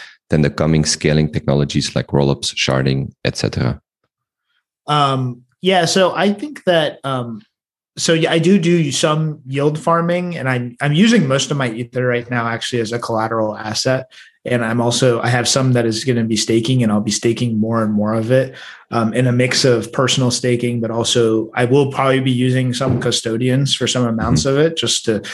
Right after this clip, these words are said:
Speaker 2: have more surety, and I will distribute that appropriately. Um, but yeah, I, I, I, like I mentioned earlier, I'm quite conservative with how I use my Ether, because the last thing I want to do is lose my Ether, <laughs> to be perfectly honest. And if I buy things, if I buy other assets, like,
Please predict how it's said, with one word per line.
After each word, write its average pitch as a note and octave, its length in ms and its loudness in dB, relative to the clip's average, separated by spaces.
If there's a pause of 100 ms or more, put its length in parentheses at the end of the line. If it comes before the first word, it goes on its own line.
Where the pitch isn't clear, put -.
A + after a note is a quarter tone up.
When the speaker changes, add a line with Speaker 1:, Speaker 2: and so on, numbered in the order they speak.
(180)
Speaker 2:
have C3 240 0
more B2 240 4
surety, C3 520 2
and B2 120 0
I A#2 60 -4
will G#2+ 220 -6
distribute A#2+ 600 0
that B2 140 0
appropriately. G#2+ 840 -2 (340)
Um, A#2 460 -2 (120)
but D3+ 200 0
yeah, E3+ 200 2
I, D3 100 2
I, C#3 360 0
I, C3+ 180 -4
like D#3 280 2
I D3+ 60 2
mentioned C#3+ 360 2
earlier, D#3+ 340 4
I'm B2 140 0
quite C3+ 240 -2
conservative A#2 600 -2 (160)
with B2 140 0
how A#2+ 240 0
I A#2 60 2
use A2+ 340 -2
my G#2+ 100 -6
Ether, G#2 480 -8 (220)
because C3 260 0
the C3 80 4
last D#3 260 0
thing E3 140 2
I D3+ 80 2
want C3+ 200 0
to C3 80 0
do B2+ 260 0
is G#2+ 300 0
lose A#2 300 -2
my G#2 140 -6
Ether, - 340 -8 (200)
<laughs> - 180 -16
to - 160 0
be D3 140 0
perfectly D3 500 -2
honest. A2+ 460 -4
And F#3+ 360 0
if E3+ 100 0
I D3 120 0
buy D3+ 240 2
things, F#3+ 480 4
if D#3+ 100 2
I D3+ 80 2
buy D3 220 0
other D3+ 240 2
assets, F3 500 -6
like, C#3 160 -6